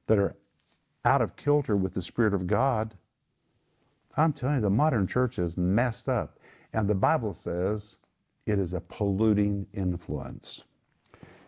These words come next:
And the modern church is filled with spiritual pollution. It is filled with it. Now, we can clean it up. We can clean it up. But in order for a reprobate mind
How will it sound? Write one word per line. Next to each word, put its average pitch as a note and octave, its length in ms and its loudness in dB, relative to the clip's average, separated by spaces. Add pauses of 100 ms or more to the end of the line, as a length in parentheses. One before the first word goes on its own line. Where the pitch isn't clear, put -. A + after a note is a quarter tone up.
(160)
And G#2+ 180 0
the F#2 100 -2
modern B2 520 0
church E2 560 -4 (140)
is F2 260 -6
filled F2 640 2 (200)
with F2 140 -2
spiritual E2 920 -4
pollution. D2 640 -8 (680)
It F#2+ 140 -4
is E2 180 -8 (140)
filled F#2 320 0
with - 200 -18
it. - 260 -20 (1500)
Now, D#2+ 100 -2
we F2 160 -2
can - 180 -12
clean E2+ 260 -6
it E2+ 120 -10
up. - 140 -18 (1080)
We F2+ 140 -2
can G2+ 180 -4
clean E2 260 -6
it D2+ 100 -8
up. - 140 -14 (1200)
But G#2+ 120 4
in G2 120 0
order C#3+ 320 4
for G2 320 0
a F2+ 60 2
reprobate G#2 800 0
mind G2 720 -2